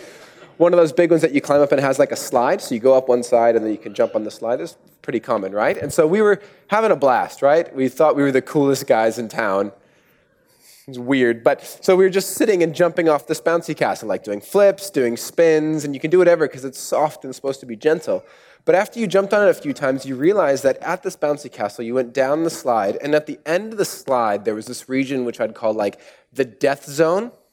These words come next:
right? And what it was, it was the end of the slide, and it looked, like, cushy and soft like the rest of the slide, but for some reason, the airflow there wasn't as strong.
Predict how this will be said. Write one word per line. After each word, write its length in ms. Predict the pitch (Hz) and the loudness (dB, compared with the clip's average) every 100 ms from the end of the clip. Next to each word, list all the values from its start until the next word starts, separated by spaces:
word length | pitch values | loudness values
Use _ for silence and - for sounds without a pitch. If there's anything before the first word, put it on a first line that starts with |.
| _ _ | _ _
right? 280 | 127 127 185 - _ _ _ - | -2 -2 -2 -8 _ _ _ 0
And 140 | 156 | 4
what 160 | 165 147 | 4 4
it 100 | 160 | 4
was, 260 | 180 190 | 4 4
it 60 | 175 | 2
was 140 | 139 | -4
the 180 | 139 165 - | -2 -2 0
end 280 | 156 196 202 | -4 -2 -2
of 120 | 190 | -2
the 80 | 180 | -2
slide, 480 | - 107 85 101 - _ - | -2 -6 -4 -6 -10 _ -2
and 100 | 147 | -2
it 140 | 139 | -2
looked, 420 | 151 208 285 - | 0 2 2 0
like, 380 | 214 175 147 - | 0 0 0 -12
cushy 400 | - 185 - 165 | -8 -8 -4 -2
and 120 | 139 | -2
soft 360 | 123 156 139 - | -2 0 0 0
like 140 | 127 | -4
the 100 | 120 | -2
rest 220 | 113 147 196 | 0 -2 -4
of 60 | |
the 60 | 165 | -12
slide, 400 | - 98 95 98 - _ - | -6 -2 -2 -4 -10 _ -4
but 100 | 160 | -4
for 140 | 151 | -4
some 280 | - 196 196 | -4 -2 0
reason, 280 | 180 165 151 | 0 0 -2
the 140 | 139 139 | -2 0
airflow 500 | 147 151 - 147 139 | 2 0 0 0 2
there 160 | 139 | 2
wasn't 320 | 135 135 143 | 2 0 -4
as 120 | 131 - | -8 -8
strong. 420 | - 123 151 | -6 -6 -6